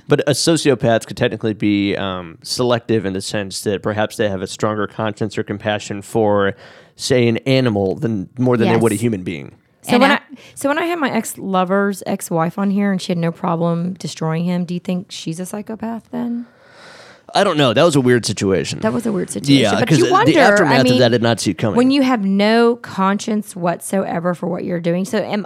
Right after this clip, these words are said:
Speaker 3: I a psychopath?
Speaker 1: No. I mean, in that situation, she was incredibly forthcoming. You didn't force anything out of her. She was very willing to
Speaker 3: Okay,
Speaker 1: open up about
Speaker 3: interesting.
Speaker 1: that.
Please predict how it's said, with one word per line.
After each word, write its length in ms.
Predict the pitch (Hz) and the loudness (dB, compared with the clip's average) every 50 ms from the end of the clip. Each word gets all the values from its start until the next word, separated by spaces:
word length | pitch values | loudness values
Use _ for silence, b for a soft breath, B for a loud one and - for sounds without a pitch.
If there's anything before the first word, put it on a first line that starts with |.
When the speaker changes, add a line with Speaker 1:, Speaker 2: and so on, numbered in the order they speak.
| - - | -8 -6
Speaker 3:
I 480 | 170 165 156 147 156 170 220 262 277 - - | -4 -4 -4 -4 -4 -4 -6 -6 -6 -8 -10
a 60 | 233 | -12
psychopath? 720 | - - - 269 - 254 240 247 254 277 277 277 269 - _ _ _ _ _ _ _ _ _ _ _ _ - - | -8 -6 -8 -6 -6 -6 -4 -2 -2 -2 -2 -4 -6 -12 _ _ _ _ _ _ _ _ _ _ _ _ -8 -2
Speaker 1:
No. 480 | 127 131 131 123 117 98 78 67 - - - - | 0 2 2 2 2 0 -2 -8 -12 -12 -6 -2
I 60 | 127 | 0
mean, 300 | 139 139 135 131 131 110 | 2 2 2 0 -4 -4
in 120 | 139 139 | -2 0
that 180 | 143 165 175 - | 2 2 2 0
situation, 580 | - 180 135 - 135 135 120 110 - 120 107 | -2 -6 -4 0 2 2 2 2 -2 -4 -8
she 180 | 104 - - 151 | -6 0 2 2
was 160 | 147 135 101 117 | 2 2 0 -4
incredibly 380 | 107 - - 120 107 90 90 | -6 -2 -2 -2 -2 -2 -6
forthcoming. 540 | - - 117 101 98 - - 123 107 98 107 | -6 -4 -4 -4 -4 -2 -4 -4 -4 -4 -4
You 80 | 120 127 | -2 -2
didn't 180 | 135 110 98 | -2 -4 -4
force 320 | - - 123 117 110 - 110 | -6 -4 -2 -2 -2 -4 -6
anything 280 | 92 92 95 82 87 101 | -10 -8 -10 -8 -6 -4
out 120 | 101 87 | -4 -4
of 60 | - | -4
her. 160 | 55 67 80 | -6 -8 -8
She 160 | - - 117 113 | -4 -2 -2 -2
was 480 | 104 92 87 80 - - - - - _ _ - | -2 -2 -4 -6 -10 -12 -12 -14 -16 _ _ -14
very 300 | - 110 123 120 107 98 | -4 -2 0 0 0 -2
willing 400 | 92 101 113 107 98 82 85 - - - | -2 -2 -4 -4 -4 -6 -10 -12 -12 -6
to 140 | - 92 | -6 -4
Speaker 3:
Okay, 200 | 90 - 214 190 | 0 0 2 2
Speaker 1:
open 120 | 190 202 196 | 2 2 2
up 80 | 196 | 2
about 80 | - 190 | 2 0
Speaker 3:
interesting. 220 | 185 - - 196 | 0 0 0 0
Speaker 1:
that. 160 | 180 180 190 | -2 -2 -2